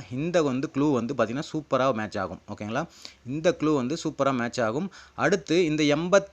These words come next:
ஐம்பத்தி ஆறுங்கிற நம்பர் மேல நோக்கி போகுது அப்படின்னு சொன்னா, ஐம்பத்தி ஏழாக இந்த இடத்துக்கு போகலாம். ஓகேங்களா? அப்ப இந்த டூ டபுள் செவன் ஃபோருங்கிற இந்த நம்பருமே இம்பார்ட்டன்ட். இங்க எப்படி த்ரீ ஃபோர் எயிட் ஃபைவ்னு இருக்கக்கூடிய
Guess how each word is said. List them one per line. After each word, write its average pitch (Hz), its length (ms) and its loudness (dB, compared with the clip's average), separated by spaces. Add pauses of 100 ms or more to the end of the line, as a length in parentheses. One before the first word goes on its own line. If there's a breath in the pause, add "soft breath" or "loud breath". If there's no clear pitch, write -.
(220)
ஐம்பத்தி 170 340 2
ஆறுங்கிற 143 320 2
நம்பர் 123 300 0
மேல 170 360 2
நோக்கி 147 280 -2
போகுது 127 460 0
அப்படின்னு 117 160 -4
சொன்னா, 139 240 -2
ஐம்பத்தி 147 300 -2
ஏழாக 127 380 2
இந்த 131 220 -2
இடத்துக்கு 127 360 -2
போகலாம். 104 540 -2 (220)
ஓகேங்களா? 120 340 -2 (320 loud breath)
அப்ப 160 340 2
இந்த 135 240 0
டூ 185 140 4
டபுள் 156 300 4
செவன் 139 220 -2
ஃபோருங்கிற 147 420 0
இந்த 147 300 -2
நம்பருமே 127 420 0
இம்பார்ட்டன்ட். 110 460 -2
இங்க 135 220 0
எப்படி 131 280 0
த்ரீ 160 240 0
ஃபோர் 160 200 0
எயிட் 143 240 0
ஃபைவ்னு 143 220 0
இருக்கக்கூடிய 127 380 -2